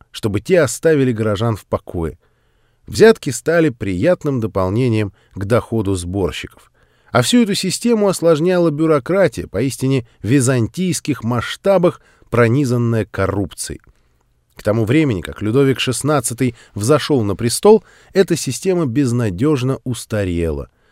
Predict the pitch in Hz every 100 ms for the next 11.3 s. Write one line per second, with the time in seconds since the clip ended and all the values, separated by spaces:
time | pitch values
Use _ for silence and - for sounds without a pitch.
0 | _ _ _ 131 147 127 113 113 101 110
1 | 147 147 123 87 92 156 - - 151 147
2 | 196 185 165 165 151 147 135 - 175 151
3 | 147 117 139 - 185 170 147 131 123 139
4 | 151 143 - 131 101 - - 170 139 90
5 | 87 - _ _ _ _ - - 185 202
6 | - 113 - 101 - 139 175 - 139 110
7 | _ _ 107 147 196 170 139 120 175 -
8 | 151 127 131 165 147 151 - 131 - 120
9 | - 202 175 156 135 139 117 156 - 143
10 | - 143 - - 208 - 95 85 - 98
11 | 90 -